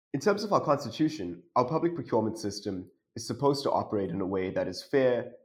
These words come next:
equitable, transparent, competitive, and cost-effective.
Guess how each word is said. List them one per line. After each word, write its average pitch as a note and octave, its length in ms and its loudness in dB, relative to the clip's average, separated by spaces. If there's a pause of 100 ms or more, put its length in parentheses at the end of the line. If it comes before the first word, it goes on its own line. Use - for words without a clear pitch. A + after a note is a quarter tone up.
(160)
equitable, F#2+ 680 -4 (200)
transparent, G#2 680 0 (340)
competitive, F#2 600 -4 (200)
and G2+ 100 -10
cost-effective. - 760 -4